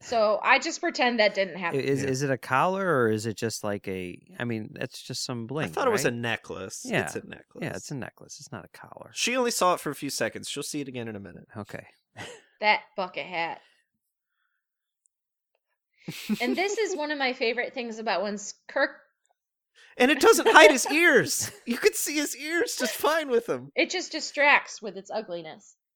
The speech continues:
Speaker 1: So, one of my favorite things about Kirk and Spock when they're in a jam and what they do is basically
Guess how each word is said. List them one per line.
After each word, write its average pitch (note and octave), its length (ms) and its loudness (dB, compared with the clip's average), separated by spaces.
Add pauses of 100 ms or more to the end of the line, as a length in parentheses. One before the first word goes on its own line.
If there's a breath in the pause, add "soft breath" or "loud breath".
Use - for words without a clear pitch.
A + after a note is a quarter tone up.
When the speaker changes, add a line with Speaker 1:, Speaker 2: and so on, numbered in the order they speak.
(320)
Speaker 1:
So, C4+ 440 -4 (960)
one C#4+ 180 -4
of G4 60 -2
my G4 140 2
favorite D4 320 -2
things B3 240 -6
about G#3+ 320 -2
Kirk A3 260 -6
and A3 100 -8
Spock G#3+ 340 -4 (100)
when G#3 160 -6
they're G3+ 200 0
in G3 60 -4
a G3 80 -4
jam F#3+ 480 -6 (100)
and G3+ 180 -4
what G3 140 -6
they A3 120 -6
do G3 460 -6
is G3+ 200 -6
basically F#3+ 840 -6